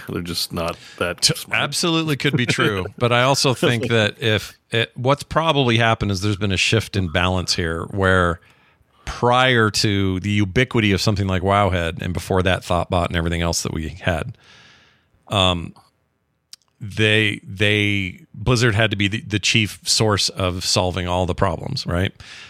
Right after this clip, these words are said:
Speaker 2: But along comes the resource that is so well established now and so thoroughly built, like Wowhead, and is constantly
Speaker 1: Yeah.
Speaker 2: being updated.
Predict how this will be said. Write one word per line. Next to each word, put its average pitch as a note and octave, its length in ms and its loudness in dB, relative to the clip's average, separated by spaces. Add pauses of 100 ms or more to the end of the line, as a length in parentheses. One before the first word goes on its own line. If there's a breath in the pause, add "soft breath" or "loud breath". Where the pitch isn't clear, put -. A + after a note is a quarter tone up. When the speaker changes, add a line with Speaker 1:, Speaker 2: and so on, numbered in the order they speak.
(120)
Speaker 2:
But A2+ 120 0
along A#2+ 320 0
comes A#2+ 260 -2
the A2 80 -2
resource G#2+ 480 0
that G#2 120 0
is F#2+ 120 0
so A2 340 2
well G#2 760 0 (220)
established G#2+ 680 -2
now D#2+ 320 -4
and F2+ 140 -6
so F#2 400 -2
thoroughly F#2+ 720 0 (1300)
built, G#2 400 0 (180)
like F#2+ 220 2
Wowhead, F#2+ 560 0 (400 soft breath)
and G2 100 -2
is F#2+ 80 -4
constantly F#2+ 480 0
Speaker 1:
Yeah. G2+ 140 0
Speaker 2:
being - 20 -
updated. F#2 340 0